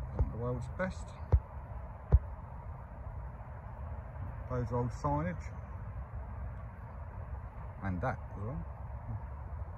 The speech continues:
And there's Nemesis. Beautiful roller coaster.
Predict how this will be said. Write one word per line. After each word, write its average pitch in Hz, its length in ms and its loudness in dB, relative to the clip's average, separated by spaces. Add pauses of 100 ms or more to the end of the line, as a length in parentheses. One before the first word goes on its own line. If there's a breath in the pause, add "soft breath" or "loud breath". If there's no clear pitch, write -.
(1080)
And 95 100 0
there's 98 200 2
Nemesis. 120 340 2 (3250)
Beautiful 117 260 0
roller 139 240 2
coaster. 175 320 0